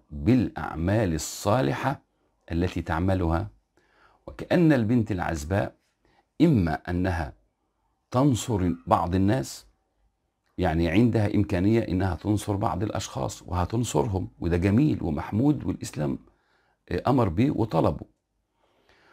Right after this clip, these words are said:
وإما أنها تحب الخير والأعمال الصالحة، وبالتالي هي تساعد الناس بصفة عامة.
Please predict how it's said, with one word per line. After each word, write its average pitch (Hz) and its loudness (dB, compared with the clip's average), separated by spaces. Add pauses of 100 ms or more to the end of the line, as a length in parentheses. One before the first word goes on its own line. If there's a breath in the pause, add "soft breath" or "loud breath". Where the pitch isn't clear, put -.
(160 soft breath)
وإما 165 4
أنها 117 0 (200)
تحب 107 -2
الخير 85 -4 (140)
والأعمال 95 -2
الصالحة، - -4
وبالتالي 90 0
هي 87 0
تساعد 87 -4
الناس 85 -2
بصفة - -10
عامة. - -8